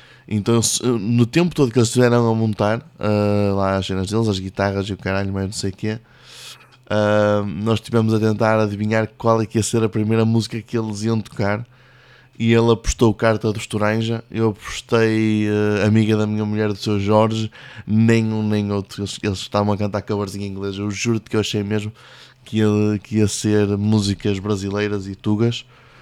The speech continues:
eh, que até fiz a piada do, que eles às oito e meia estavam lá embaixo no rodízio,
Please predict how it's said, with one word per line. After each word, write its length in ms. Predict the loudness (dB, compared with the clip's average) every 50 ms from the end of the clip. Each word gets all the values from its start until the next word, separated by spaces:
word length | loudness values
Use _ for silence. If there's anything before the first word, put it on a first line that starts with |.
| -20 -20 -20 -20 _ _ _ _ -2
eh, 320 | 0 2 4 4 4 2
que 120 | 2 -2 -4
até 200 | -2 -2 -2 -4
fiz 220 | -4 -6 -4 -4
a 60 | -4
piada 520 | -6 -4 -2 0 0 0 0 -2 -4 -6 -8
do, 760 | -6 -6 -6 -6 -6 -6 -6 -8 -8 -10 -12 -12 -12 -12 -12 -10
que 140 | -2 2 4
eles 180 | 4 4 4 4
às 180 | 4 4 4
oito 200 | 2 0 0 -2
e 40 | -4
meia 180 | -2 -2 -4 -4
estavam 360 | -4 -4 -4 -4 -4 -4 -4
lá 100 | -6 -4
embaixo 320 | -4 -6 -6 -6 -6 -4
no 100 | -4 -4 -4
rodízio, 580 | -4 -6 -6 -4 -4 -4 -4 -6 -8 -10 -12